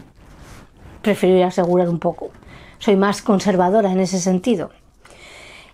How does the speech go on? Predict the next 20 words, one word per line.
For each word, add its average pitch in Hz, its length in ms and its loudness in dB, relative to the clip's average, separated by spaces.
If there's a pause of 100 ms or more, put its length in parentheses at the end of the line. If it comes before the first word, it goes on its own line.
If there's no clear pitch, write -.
Y, 294 460 -2
bueno, 190 460 -2
eh, 202 920 0 (1400)
otra 208 260 0
de 208 80 2
las 202 200 -2
cosas 214 300 -2
que 190 100 -4
os 165 80 -4
diría, 180 540 0
después 185 360 -2
de 185 100 2
todos 180 360 0
estos 185 260 -2
puntos 175 340 -2
que 185 120 -2
os 175 100 -4
he 175 80 2
ido 175 220 0
dando, 277 500 0